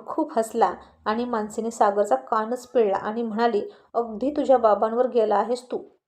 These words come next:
तेही असाच खट्याळपणा करायचे आणि त्यांच्या आईला असाच त्रास द्यायचे गंमत करून." आणि सागर पुन्हा चावटपणा करत म्हणाला,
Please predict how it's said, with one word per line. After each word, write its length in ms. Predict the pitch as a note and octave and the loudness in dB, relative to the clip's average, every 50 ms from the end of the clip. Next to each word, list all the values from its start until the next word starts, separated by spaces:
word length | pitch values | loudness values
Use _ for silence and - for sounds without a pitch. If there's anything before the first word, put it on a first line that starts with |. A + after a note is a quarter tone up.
| _ _ _ _ _ - | _ _ _ _ _ -6
तेही 200 | A3 G#3 A3+ B3+ | -4 0 2 4
असाच 340 | A3+ G#3+ - B3 B3+ - - | 4 2 2 -2 -4 -4 -4
खट्याळपणा 460 | - A3+ - G#3 G#3+ G#3+ - A3+ A#3 | -6 -2 0 0 0 0 -2 -6 -6
करायचे 440 | A#3 A3 G3 G3 G#3 G#3 - A3+ G#3 - - - _ _ - | -2 2 4 4 4 4 4 0 0 -2 -8 -20 _ _ -10
आणि 100 | A3+ A#3 | -8 -4
त्यांच्या 380 | A#3 B3 A3+ A3 G#3 - A#3+ G#3+ | -2 -2 -4 -4 -2 0 2 2
आईला 220 | G#3+ A#3 A#3+ B3 - | 4 4 4 2 2
असाच 340 | A#3+ A#3 - C#4 C4+ C4+ - | 2 2 2 2 0 0 0
त्रास 220 | - G#3+ G#3+ G#3 | 2 4 4 4
द्यायचे 420 | G#3 G#3 G3 F#3+ F#3+ - - - - A3+ A3+ A#3+ | 2 0 -2 -2 -2 -6 -14 -14 -12 -6 0 0
गंमत 360 | A#3 A3+ A3 G#3+ A3+ A3+ - - | 0 0 0 -4 -6 -6 -4 -2
करून." 220 | A3+ G#3 G3 F3+ - - _ _ _ _ _ _ _ _ _ _ - | 0 0 0 -2 -8 -12 _ _ _ _ _ _ _ _ _ _ -8
आणि 140 | A3 A#3+ A#3+ | -6 -6 -2
सागर 360 | - - A3 G3+ G3+ A#3 A#3 | 2 4 4 4 4 2 -2
पुन्हा 320 | - - - B3 A#3+ C#4+ D#4+ | -2 -4 -8 -6 -6 -6 -2
चावटपणा 540 | - D4+ B3+ A#3 A#3 A#3 - A#3+ A3+ A3+ | 2 4 6 6 6 4 2 -2 -2 -2
करत 240 | G#3+ A3 A3+ A3+ A3+ A#3 | -2 0 -2 -2 -2 -2
म्हणाला, 300 | A3+ A3+ G#3+ G3+ G3+ | -2 0 2 4 2